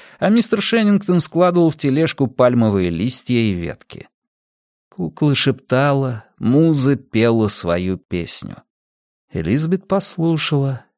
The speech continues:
и в тот самый день нарисовала место у ведьминой скалы, где, по словам Новин, и находился клад, откопанный ураганом.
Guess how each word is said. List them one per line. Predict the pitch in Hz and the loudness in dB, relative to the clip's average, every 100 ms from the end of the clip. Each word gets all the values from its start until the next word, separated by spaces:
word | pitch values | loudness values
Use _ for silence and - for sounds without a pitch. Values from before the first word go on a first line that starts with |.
| _ | _
и | - | -6
в | 92 - | -6 -6
тот | - 202 | -4 -4
самый | - - 151 156 147 | -2 0 0 0 0
день | 113 107 120 - _ _ | -2 -2 -4 -8 _ _
нарисовала | - 143 127 120 113 107 127 156 | 2 4 4 2 2 0 -2 -2
место | 147 117 127 - 139 | -2 0 0 -2 0
у | |
ведьминой | 127 107 120 120 123 120 | 0 2 2 2 2 2
скалы, | - 117 104 92 92 _ - - _ | 0 0 0 0 -4 _ -20 -20 _
где, | 107 110 170 | -2 2 2
по | - | 2
словам | 139 - 123 127 131 113 107 | 0 2 4 4 4 4 4
Новин, | 107 98 147 156 - _ _ - | 2 0 0 -2 -6 _ _ 0
и | 180 | 2
находился | 175 165 - 139 110 127 127 - 87 | 4 2 0 -2 2 2 2 0 -4
клад, | - 82 107 - - _ | -4 -2 0 -2 -16 _
откопанный | 135 127 - 107 110 104 95 | -4 -4 -4 -4 0 0 0
ураганом. | 92 90 82 87 - | -2 -4 -6 -10 -10